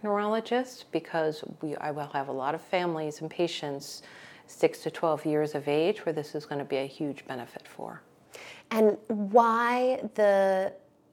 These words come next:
Speaker 2: why the age difference? So one is for twelve,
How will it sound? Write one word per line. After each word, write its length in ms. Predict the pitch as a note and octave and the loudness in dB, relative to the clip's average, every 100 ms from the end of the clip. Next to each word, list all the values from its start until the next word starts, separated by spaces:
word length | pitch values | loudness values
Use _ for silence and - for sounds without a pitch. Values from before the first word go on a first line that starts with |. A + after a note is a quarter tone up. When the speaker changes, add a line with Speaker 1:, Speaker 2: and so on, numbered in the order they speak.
| _ - | _ -8
Speaker 2:
why 380 | F#3+ G#3+ G#3 A3 | 2 4 4 4
the 160 | G3+ - | 2 2
age 600 | D3+ C3 C3+ - - - | 0 0 -2 -6 -8 0
difference? 340 | D#3 - - | 0 0 -2
So 240 | - E3+ D3+ - - - | 4 4 4 -4 -16 2
one 260 | F#3+ F#3 | 6 8
is 160 | F#3 F3+ | 8 6
for 140 | - | 0
twelve, 380 | F#3+ F#3 E3+ F3 | 2 2 2 -2